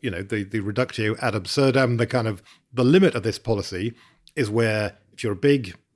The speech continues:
oil and gas producer like Canada or the U S, you cut your own emissions to zero, you have, you know, you get to net zero, and you're all on E Vs and renewables and whatever else it might be,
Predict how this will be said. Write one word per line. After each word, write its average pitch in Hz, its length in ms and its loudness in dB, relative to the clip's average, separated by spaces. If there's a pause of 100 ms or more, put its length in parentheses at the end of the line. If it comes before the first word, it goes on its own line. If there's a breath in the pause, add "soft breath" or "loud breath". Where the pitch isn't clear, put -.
oil 117 100 4
and 107 120 0
gas 110 180 -2
producer 98 540 -4
like 104 240 -4
Canada 98 360 -8
or 107 220 -4
the 110 100 -4
U 101 160 -6
S, 98 240 -10 (440 loud breath)
you 127 120 -6
cut 151 200 2
your 135 120 6
own 170 140 8
emissions 120 400 2
to 113 100 -4
zero, 110 480 0 (220)
you 110 140 -2
have, 101 440 -4
you 101 100 -12
know, 98 60 -8
you 143 180 2
get 147 200 4
to 131 80 -4
net 113 200 -4
zero, 101 460 -4 (400 soft breath)
and 101 160 -8
you're 95 160 -6
all 92 400 -6
on 95 520 -8 (140)
E 107 140 -6
Vs 98 520 -6
and 95 320 -8 (380)
renewables 101 540 -6
and 95 220 -10
whatever 101 240 -8
else 92 120 -10
it 98 80 -10
might 95 220 -12
be, 98 220 -8